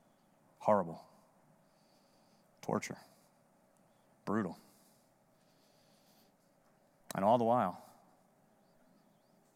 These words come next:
we see in Acts seven fifty-eight that the witnesses laid their coats at the feet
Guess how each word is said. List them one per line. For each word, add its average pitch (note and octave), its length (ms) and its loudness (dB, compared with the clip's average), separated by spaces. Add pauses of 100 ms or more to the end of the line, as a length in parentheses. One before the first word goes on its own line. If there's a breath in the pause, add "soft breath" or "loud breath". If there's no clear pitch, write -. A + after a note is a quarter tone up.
(140)
we - 80 -8
see - 140 -4
in F#2+ 100 -2
Acts A#2+ 240 2
seven A2 240 0
fifty-eight A2 540 0 (1600 loud breath)
that - 120 -4
the F2+ 80 -4
witnesses A2 760 -4
laid A#2 400 0
their G#2+ 120 -4
coats A#2+ 500 -2
at G#2+ 100 -2
the G#2+ 80 -10
feet B2+ 380 -2